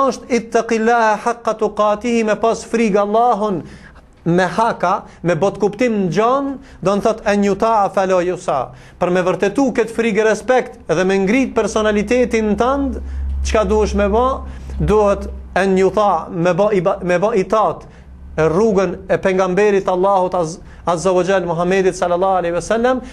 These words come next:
me ndjek rrugën e Kuranit dhe Sunnetin, do thot me bë itat dhe mos me bë gjuna. E dyta, "wa yudhkara fala yunsa",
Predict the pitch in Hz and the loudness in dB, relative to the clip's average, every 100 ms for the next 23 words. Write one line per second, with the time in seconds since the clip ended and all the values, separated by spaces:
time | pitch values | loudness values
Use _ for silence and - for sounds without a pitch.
0 | - 180 180 208 196 208 247 214 202 190 | -4 0 2 2 2 0 2 0 0 0
1 | 220 226 196 190 190 196 240 247 208 - | 2 2 2 0 0 0 0 0 -4 -8
2 | - 175 190 165 180 196 233 214 226 254 | -4 -2 0 2 2 2 2 2 2 2
3 | 254 - - - - 160 165 180 220 226 | 0 -4 -18 -18 -6 -2 0 2 0 0
4 | 185 185 190 165 170 165 139 127 - 151 | 0 2 0 0 0 0 -2 -4 -2 0
5 | 208 220 240 240 - - 170 190 247 - | 0 2 2 2 -2 -6 0 2 0 0
6 | 214 202 208 196 196 240 240 247 247 262 | 0 0 0 0 0 0 0 0 0 0